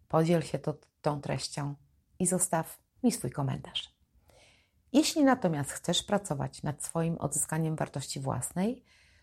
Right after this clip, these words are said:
to ja zapraszam cię serdecznie na moją stronę internetową. Tam jest taka zakładka Strefa Rozwoju i w tej zakładce znajdziesz wiele materiałów do samodzielnej pracy. Myślę, że w wielu przestrzeniach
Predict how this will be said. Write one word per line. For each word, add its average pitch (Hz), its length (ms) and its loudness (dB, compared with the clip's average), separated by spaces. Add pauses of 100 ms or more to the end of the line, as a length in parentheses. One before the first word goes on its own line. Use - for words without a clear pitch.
to 302 100 6
ja 262 60 8
zapraszam 196 480 4
cię 135 100 -4
serdecznie 135 540 -2
na 131 100 0
moją 131 280 0
stronę 202 380 2
internetową. 147 800 -2 (560)
Tam 269 120 4
jest 214 140 4
taka 156 220 0
zakładka 151 540 0
Strefa - 380 -2
Rozwoju 147 680 2 (880)
i 170 80 2
w - 80 -10
tej 311 200 6
zakładce 165 480 0
znajdziesz 156 360 -2
wiele 170 200 2
materiałów 143 460 -2
do 135 100 -4
samodzielnej 135 520 0
pracy. - 440 -4 (1700)
Myślę, 196 280 0
że 196 120 4
w 160 100 0
wielu 220 220 6
przestrzeniach 139 720 0